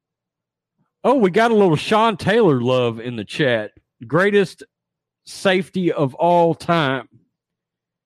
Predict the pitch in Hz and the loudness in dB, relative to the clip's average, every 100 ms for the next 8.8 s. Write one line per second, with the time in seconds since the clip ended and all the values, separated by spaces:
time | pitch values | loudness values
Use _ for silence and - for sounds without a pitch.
0 | _ _ _ _ _ 170 185 151 131 107 | _ _ _ _ _ -2 0 2 2 0
1 | - 101 - - - _ 156 208 208 - | -4 -16 -16 -20 -20 _ -2 0 0 0
2 | 196 151 127 120 110 127 107 104 - _ | -2 0 -2 -2 0 0 0 -2 -8 _
3 | _ _ _ _ _ _ _ _ _ _ | _ _ _ _ _ _ _ _ _ _
4 | _ 175 233 220 - 233 220 196 175 160 | _ -4 0 0 0 0 0 2 0 -2
5 | - - 214 220 220 196 190 185 156 170 | -8 -4 0 2 2 2 0 0 0 0
6 | 170 170 170 127 139 135 160 160 147 151 | 2 2 0 -2 -4 -2 -2 -2 0 0
7 | 143 135 110 127 113 131 123 123 160 139 | -2 -6 -6 -6 -2 -2 -2 -4 -4 -4
8 | 117 110 139 113 - 104 104 | -4 -4 -4 -4 -6 -12 -12